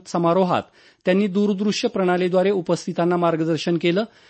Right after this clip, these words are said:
दीक्षांत सोहळ्यात एक्केचाळीस संशोधकांना कुलगुरूंच्या हस्ते पदवी प्रदान करण्यात आली असून,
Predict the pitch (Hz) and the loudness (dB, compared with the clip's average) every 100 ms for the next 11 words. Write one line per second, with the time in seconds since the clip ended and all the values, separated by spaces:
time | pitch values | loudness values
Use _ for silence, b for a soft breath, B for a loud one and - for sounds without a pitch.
0 | b b 160 196 - 233 226 226 214 208 | b b -4 -2 2 0 2 0 2 2
1 | 214 214 175 - 196 202 220 208 202 170 | 0 0 -6 -2 0 2 0 -2 -2 0
2 | 190 180 185 185 202 196 196 180 180 196 | 0 0 -2 -2 -2 -2 -2 0 0 0
3 | 190 202 170 165 - 190 180 170 190 196 | -2 -2 -2 -2 -4 -2 -2 -2 -4 -4
4 | 170 175 170 165 165 160 165 170 - 135 | -2 0 0 0 0 0 0 0 0 -4